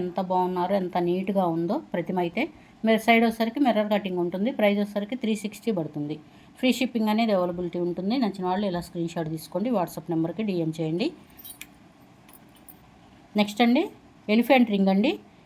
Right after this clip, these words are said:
ఇది దిష్టి దోషానికి కూడా చాలా బాగా పనిచేస్తుందండి. చాలామంది అయితే యూ-, యూజ్ చేస్తున్నారు. దిష్టిగా, దిష్టి పోతుందండి ఈ రింగ్ పెట్టుకుంటే కనుక. ప్రైస్ వచ్చేసరికి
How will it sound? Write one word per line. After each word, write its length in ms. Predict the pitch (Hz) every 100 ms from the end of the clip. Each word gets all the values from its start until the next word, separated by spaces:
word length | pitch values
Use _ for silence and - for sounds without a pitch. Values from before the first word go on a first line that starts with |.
| -
ఇది 120 | 208 202
దిష్టి 220 | 214 202 226
దోషానికి 440 | 240 240 220 202 185
కూడా 140 | 202 208 202 190
చాలా 220 | 180 190 185
బాగా 240 | 180 196 208
పనిచేస్తుందండి. 680 | 190 185 175 - 175 190 233
చాలామంది 480 | 185 175 185 185 190 208
అయితే 180 | 208 220
యూ-, 320 | 190 180 170 170
యూజ్ 240 | 180 185 202
చేస్తున్నారు. 500 | 185 - 175 175 240 - - - 185
దిష్టిగా, 340 | 190 240 220 208 190
దిష్టి 300 | 190 - 226 220 208
పోతుందండి 540 | 185 175 175 175 185 240
ఈ 20 | 185
రింగ్ 180 | 170 180 180
పెట్టుకుంటే 460 | 170 156 170 165 160
కనుక. 200 | 160 160 311 - - - - -
ప్రైస్ 200 | 214 233
వచ్చేసరికి 420 | 240 226 214 226